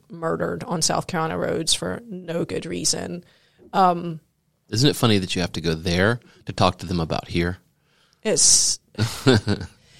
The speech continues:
Speaker 1: You know, my thing is, and I, my big thing is I wanna encourage anyone and everyone to get involved with their local government because I do think that tra-, change happens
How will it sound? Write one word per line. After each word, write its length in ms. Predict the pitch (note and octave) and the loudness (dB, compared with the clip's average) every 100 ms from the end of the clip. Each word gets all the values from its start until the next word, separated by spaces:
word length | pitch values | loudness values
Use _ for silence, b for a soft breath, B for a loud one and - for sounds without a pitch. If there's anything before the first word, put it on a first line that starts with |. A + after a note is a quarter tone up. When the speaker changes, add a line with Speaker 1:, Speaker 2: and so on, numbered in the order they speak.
| b | b
Speaker 1:
You 100 | B3+ | 4
know, 120 | C4 C4+ | 6 6
my 160 | B3+ | 4
thing 240 | C4 A#3+ A#3 | 2 0 0
is, 420 | A3 G#3+ G3 - G3+ F3 G3+ | 0 0 0 -2 -2 -4 -2
and 160 | G#3 | 2
I, 260 | G#3 A3+ - | 4 4 2
my 220 | A3 A#3 | 2 4
big 160 | A#3+ A3+ | 4 2
thing 220 | F3+ F3 | -2 -4
is 160 | E3 F3+ | -2 -2
I 100 | F#3+ | 0
wanna 200 | A#3 A#3 | -2 -4
encourage 440 | - G3+ F#3 - - | 2 4 4 2 2
anyone 400 | G3+ A#3+ B3 A3 | 4 4 2 -2
and 100 | G3 | -2
everyone 440 | D#3+ E3+ F#3+ F#3+ | -2 0 2 2
to 80 | F#3+ | 2
get 120 | F3 | 0
involved 300 | E3+ E3 E3+ | 2 4 4
with 120 | E3+ | 4
their 100 | E3 | 4
local 260 | E3 D#3+ D#3+ | 4 2 2
government 480 | D#3 D#3+ F#3 F#3+ F3 | -2 -2 -2 -2 0
because 240 | F3 F#3 | 0 4
I 80 | F#3 | 2
do 220 | F3+ G3+ | 2 -2
think 300 | G3 G3+ F3+ | 0 0 2
that 200 | F3+ - | 2 2
tra-, 380 | - F3+ D#3+ - - | 2 2 0 -2 0
change 400 | - F3 F3 E3 | 2 4 2 0
happens 500 | E3 D#3+ E3+ F3+ | 2 2 2 -2